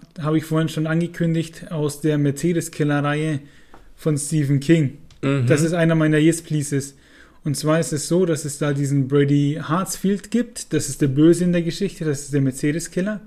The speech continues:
Speaker 2: Mhm.
Speaker 1: Und der wurde als Kind von seiner Mutter schon sexuell missbraucht, dem sein Vater, ähm, boah, wie war das? Ich glaub, der ist schon vor längerer Zeit gestorben. Das heißt, die waren immer zu zweit.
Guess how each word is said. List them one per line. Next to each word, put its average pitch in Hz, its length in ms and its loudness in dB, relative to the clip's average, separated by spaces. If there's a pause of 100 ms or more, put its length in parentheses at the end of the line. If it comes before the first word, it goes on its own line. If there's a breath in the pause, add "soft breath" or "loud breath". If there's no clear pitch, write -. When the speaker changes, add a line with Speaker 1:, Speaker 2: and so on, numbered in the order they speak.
(480 soft breath)
Speaker 2:
Mhm. 135 380 0
Speaker 1:
Und 160 380 2
der 156 180 4
wurde 165 160 4
als 147 240 -2
Kind 208 260 0
von 160 220 -4
seiner 151 240 4
Mutter 190 260 0
schon 165 160 -4
sexuell 156 400 0
missbraucht, 147 720 -2
dem 147 160 2
sein 143 140 4
Vater, 156 440 0 (760 loud breath)
ähm, 160 680 4
boah, 156 180 6
wie 156 120 0
war 160 120 6
das? 151 140 0
Ich - 80 -12
glaub, 156 160 4
der 160 140 4
ist 156 80 -4
schon 151 120 0
vor 160 140 -2
längerer 160 340 0
Zeit 143 260 -2
gestorben. 196 720 0 (260)
Das 156 180 0
heißt, 147 180 2
die 156 100 2
waren 151 160 2
immer 147 200 -2
zu 139 120 -12
zweit. 180 420 -6